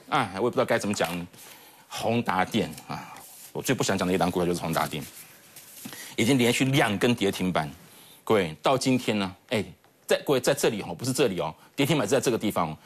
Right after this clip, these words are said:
看各位，不要说什么以前一千多块，什么几百块，就算最近的这一波，三月十八号一百四十二块还出现波段卖讯呢。我跟各位讲，一百多块，很多人在那边抢说：“哎呀，去摊平呢。”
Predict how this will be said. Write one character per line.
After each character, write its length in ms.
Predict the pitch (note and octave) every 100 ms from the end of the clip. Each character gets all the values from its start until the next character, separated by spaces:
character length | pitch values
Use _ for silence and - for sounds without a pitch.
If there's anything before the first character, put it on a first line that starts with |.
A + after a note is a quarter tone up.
| - - - - -
看 160 | - B2
各 120 | G#2+
位， 120 | F2 C#2 - _
不 60 |
要 100 | F#3+
说 160 | E3+ F3+
什 120 | -
么 80 | G#2+
以 20 |
前 180 | G2 -
一 40 |
千 180 | C3 B2
多 160 | A2+ G#2+
块， 140 | A2+
什 100 | G2+
么 60 | G2
几 120 | -
百 140 | F#2
块， 240 | E2 F#2 D2+ -
就 140 | G#3
算 180 | F3+ D3
最 300 | - C4 F#3
近 160 | F3
的 80 | C#3+
这 140 | B2 C#3
一 100 | A#2
波， 280 | A2+ G#2+ A2+ -
三 200 | - -
月 80 | D#3
十 160 | C#3 -
八 160 | B2+
号 220 | A#2 F2+ -
一 100 | B3+
百 260 | B3+ E3+ C3
四 140 | -
十 180 | G3+ G3
二 120 | E3+
块 200 | - D#3+ A2+ -
还 300 | - - D#3
出 120 | G3+ G3+
现 160 | F#3
波 140 | D#3 D#3+
段 160 | D3+
卖 160 | D3 A#2
讯 160 | C3
呢。 100 | G#2 E2
我 140 | -
跟 100 | A#3
各 80 | C4+
位 60 | A#3
讲， 120 | G#2+ E2 - -
一 80 | C4
百 80 |
多 120 | G3 A3
块， 80 |
很 60 | F#3
多 80 | F#3+
人 80 | F#3
在 80 |
那 40 | G#3
边 120 | G#3
抢 260 | - - A3
说 80 | -
：“哎 60 | A#3
呀， 120 | C#3
去 120 | -
摊 200 | - F#3
平 220 | F#3+ G#2
呢。” 100 | G2